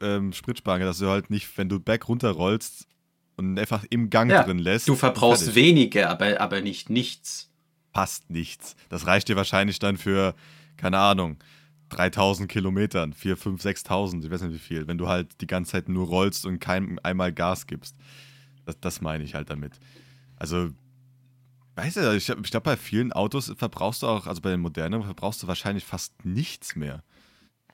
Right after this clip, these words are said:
Speaker 1: Und bei einem Diesel würde ich mir vorstellen, dass, warum müsstest du überhaupt was verbrauchen? Bei einem Diesel brauchst du ja gar keinen Sprit dafür. Du brauchst halt nur Öle, die dann da reinkommen.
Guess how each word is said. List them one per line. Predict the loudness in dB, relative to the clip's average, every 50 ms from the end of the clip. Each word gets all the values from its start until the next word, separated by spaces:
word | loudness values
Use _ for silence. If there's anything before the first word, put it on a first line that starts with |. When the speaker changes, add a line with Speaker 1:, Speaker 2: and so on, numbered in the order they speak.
| _ _ _ _ _ -6
Speaker 1:
Und | 0 2
bei | 4
einem | 4 4 4 2 2
Diesel | 2 4 4 4 4 4 4
würde | 2 2 0
ich | 0 0
mir | 0 0
vorstellen, | 2 2 2 2 2 0 0
dass, | 0 -2 -2 -4 -4 -2
warum | -2 0 2 2 2
müsstest | 2 0 0 -4 -6 -4
du | -2
überhaupt | 0 2 2 2 2 2
was | 0 -2 -2
verbrauchen? | -2 -8 -8 -6 -4 -4 -2 -4 -4 -6 -8 -10 -12 _ _ -6
Bei | -4 -2
einem | -2 -2
Diesel | -2 -2 -2 -2
brauchst | -2 0 0 0 0 0
du | -2
ja | -2
gar | -2 0 -2 -4
keinen | -4 -6 -10 -10
Sprit | -10 -12 -10 -10 -8 -6
dafür. | -8 -8 -6 -6 -6 -6
Du | -6 -6
brauchst | -2 -2 0 0 0
halt | 0 0 0
nur | 0 0 0 0
Öle, | 2 2 2 2 2
die | 2 2 2
dann | 2 2 0
da | 0
reinkommen. | -2 -2 0 0 0 0 0 -4 -6 -6 -6 -6 -8